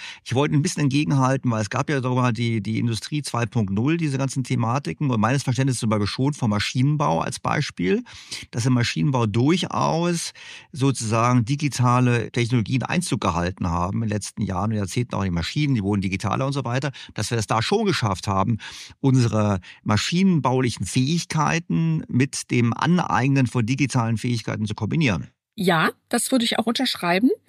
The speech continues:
Speaker 2: Alles im Rahmen dessen, wie es der deutschen Ingenieurskunst noch entspricht. Da haben wir ja so einen Bereich, der in der technologischen Forschung und Entwicklung und auch im technologischen Ausprobieren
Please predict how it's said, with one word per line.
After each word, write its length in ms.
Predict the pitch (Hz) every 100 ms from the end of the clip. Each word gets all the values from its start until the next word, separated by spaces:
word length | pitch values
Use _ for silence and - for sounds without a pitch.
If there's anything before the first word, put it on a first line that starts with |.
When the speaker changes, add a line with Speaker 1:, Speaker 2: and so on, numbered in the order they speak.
| - - - -
Speaker 2:
Alles 320 | 208 285 -
im 140 | 240
Rahmen 360 | 220 214 220 208
dessen, 340 | 190 - 247
wie 80 | 226
es 120 | 226
der 100 | -
deutschen 360 | 190 196 - 214
Ingenieurskunst 840 | 202 180 170 180 214 - 208 -
noch 140 | 180 -
entspricht. 480 | 190 - 147 - - _ _ _ _ _ - - -
Da 200 | 175 247
haben 200 | 285 277
wir 80 | 247
ja 180 | 202 190
so 120 | 190
einen 100 | 185
Bereich, 580 | 160 143 135 214 - -
der 320 | 185 190 196 - - - - _
in 160 | - 175
der 200 | 165 147 _ _
technologischen 1800 | - 269 330 - 208 185 175 175 226 294 277 214 - - 170 165 160 156 - _ _ _ _ _ _ 139 135 - - -
Forschung 520 | - 196 214 - 190
und 160 | - 165
Entwicklung 680 | 165 160 196 - 156 147 131
und 180 | 151
auch 80 | -
im 140 | 160 -
technologischen 640 | 196 - 170 226 220 -
Ausprobieren 720 | - - - - 151 156 185